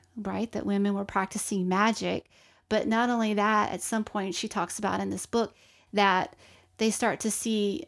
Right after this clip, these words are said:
women's magical powers coming straight from the devil. So they're getting their powers of healing, of medicinal work, of herbal remedies, all these things that they have agency in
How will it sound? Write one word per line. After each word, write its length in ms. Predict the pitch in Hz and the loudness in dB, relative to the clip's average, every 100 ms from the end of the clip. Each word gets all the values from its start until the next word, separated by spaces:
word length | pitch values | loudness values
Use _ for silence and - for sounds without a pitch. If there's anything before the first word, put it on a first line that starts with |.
| - | -6
women's 640 | 214 214 208 208 202 - - _ - | -2 0 2 0 -2 -6 -12 _ -6
magical 520 | 214 208 208 220 202 | -2 0 0 -4 -6
powers 600 | - - 214 214 196 190 | -6 -2 0 2 0 -2
coming 500 | - - 220 202 190 | -6 -2 2 2 0
straight 460 | 185 - 208 196 - | -2 -4 -2 -2 -2
from 180 | 208 185 | -2 -2
the 80 | 185 | -2
devil. 600 | - 208 202 - - - _ _ - | 0 2 2 -2 -4 -10 _ _ -10
So 460 | - - 185 180 185 | -4 0 2 0 -2
they're 240 | 202 202 | -2 -4
getting 500 | 180 220 233 294 247 | 0 4 6 6 6
their 180 | 196 - | 4 -2
powers 680 | - - 80 82 90 - - - | 0 0 0 0 -2 -4 -6 -6
of 120 | 196 | -6
healing, 560 | - - 196 190 190 196 | -4 -2 2 2 2 0
of 120 | 190 | -2
medicinal 540 | 196 185 185 196 190 190 | -2 -2 -2 -2 -2 0
work, 300 | 196 196 190 | 0 0 -4
of 80 | 190 | -4
herbal 300 | 196 196 202 | -2 0 0
remedies, 580 | 196 196 196 196 196 - _ _ _ | 0 0 0 0 -2 -6 _ _ _
all 200 | - 220 | 2 4
these 180 | 220 208 | 4 2
things 200 | 214 202 | 0 0
that 120 | 208 | 0
they 100 | 190 | 0
have 200 | 190 190 - | 0 0 2
agency 580 | 202 233 208 - 185 | 2 2 -2 -2 -4
in 340 | 185 190 202 | -2 -2 -4